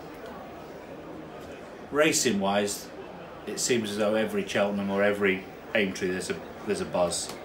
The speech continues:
So they're very, very special events. But away from racing, I think, to be honest, the, the twenty twelve Olympics at, uh, in London, home games, great venue. I did the equestrian there, um, before moving on to the swimming, and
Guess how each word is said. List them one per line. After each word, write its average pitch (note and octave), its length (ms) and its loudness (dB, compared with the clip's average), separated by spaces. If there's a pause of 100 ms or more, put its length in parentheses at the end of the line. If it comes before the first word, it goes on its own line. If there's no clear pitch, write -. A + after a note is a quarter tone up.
(280)
So - 160 4
they're B2 220 10
very, G#2+ 280 8
very F#2+ 200 4
special - 360 -4
events. F#2+ 280 0
But - 160 -4
away C#3+ 300 6
from E3 200 -6
racing, E3 420 0 (400)
I - 40 0
think, - 360 2
to - 120 -2
be B2+ 60 8
honest, B2 400 4 (420)
the, A#2+ 200 0 (140)
the B2 100 0
twenty B2+ 280 2
twelve A#2+ 300 6
Olympics A2+ 520 2
at, - 340 -4
uh, A2 160 2
in A2 160 0
London, G2+ 340 0 (380)
home B2 240 8
games, G2+ 600 4 (400)
great B2 260 8
venue. G2+ 360 6
I G2+ 40 4
did G2+ 200 0
the G#2 80 2
equestrian G2 540 0
there, F#2 240 -2 (640)
um, F#2 400 0 (260)
before G#2 300 0
moving F#2+ 200 0
on F#2+ 120 -2
to - 60 -10
the F#2 80 -6
swimming, F#2 400 -2 (180)
and F#2+ 540 -4